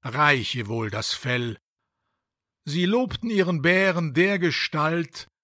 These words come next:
als hätten sie ihn schon zur Stell. In spätestens zwei Tagen wollten sie ihn bringen. Sie nehmen ihren Lohn und eilen in den Wald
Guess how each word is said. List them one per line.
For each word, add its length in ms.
als 360
hätten 340
sie 320
ihn 320
schon 460
zur 260
Stell. 580
In 160
spätestens 1000
zwei 380
Tagen 640
wollten 380
sie 140
ihn 200
bringen. 440
Sie 200
nehmen 340
ihren 240
Lohn 580
und 280
eilen 580
in 200
den 220
Wald 540